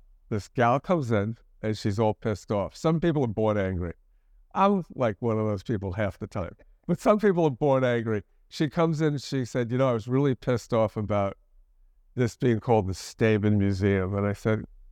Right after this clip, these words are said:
"What? Excuse me?" And she goes, "Well, who's got the audacity to call themselves a museum?" Parenthetically, I went to the Dalí Museum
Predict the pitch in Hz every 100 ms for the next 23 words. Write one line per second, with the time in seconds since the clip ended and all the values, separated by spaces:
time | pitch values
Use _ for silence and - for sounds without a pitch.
0 | - 135 147 165 - - 139 135 - -
1 | 151 151 160 151 _ _ _ - 139 -
2 | 147 135 - _ _ - 185 165 - -
3 | 185 220 214 - 170 151 139 113 131 131
4 | 175 - 113 85 113 _ _ _ _ -
5 | - 135 120 113 107 127 104 95 110 101
6 | 104 139 104 92 _ _ _ _ _ _
7 | _ 180 165 156 208 190 151 120 113 135
8 | 160 156 143 120 127 123 131 123 113 101
9 | 110 104 104